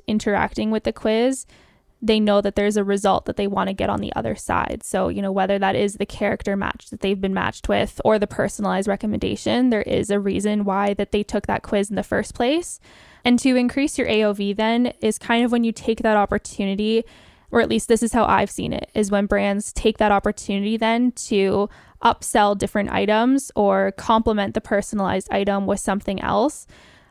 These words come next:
So, you know, when customers get to that results page where they've been given, you know, that full personalized makeup routine or skincare routine,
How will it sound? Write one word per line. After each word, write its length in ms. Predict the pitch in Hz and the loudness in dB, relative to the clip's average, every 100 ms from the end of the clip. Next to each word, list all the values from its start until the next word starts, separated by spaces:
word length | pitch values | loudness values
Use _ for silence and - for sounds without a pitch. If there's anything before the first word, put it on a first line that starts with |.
| 277 | -2
So, 140 | 247 | 2
you 120 | 226 | 4
know, 140 | 208 202 | 4 2
when 160 | 214 | 0
customers 440 | 226 226 233 220 202 | 0 0 2 2 2
get 180 | 208 | 0
to 80 | - | 0
that 180 | 214 202 | 0 2
results 400 | 208 208 208 - | 2 4 2 0
page 400 | - 214 196 196 | -4 0 0 0
where 140 | 208 | -2
they've 180 | 202 196 | 0 0
been 160 | 202 208 | -2 0
given, 540 | 208 202 196 196 202 | 0 0 0 -2 -4
you 80 | - | -2
know, 120 | 214 | 0
that 260 | 202 202 - | 2 0 -2
full 400 | - - 214 208 | -2 2 4 2
personalized 1120 | - - 214 - 214 196 196 196 208 - - - | -2 -2 -2 0 -2 0 -2 -2 -4 -8 -8 2
makeup 400 | 240 226 202 - | 2 4 0 -2
routine 480 | 214 - 226 202 | -4 -4 -4 -2
or 120 | 196 202 | -2 -4
skincare 500 | - 233 226 220 202 | -2 0 0 -2 -2
routine, 580 | 202 - 214 196 202 | -2 -2 -4 -2 -4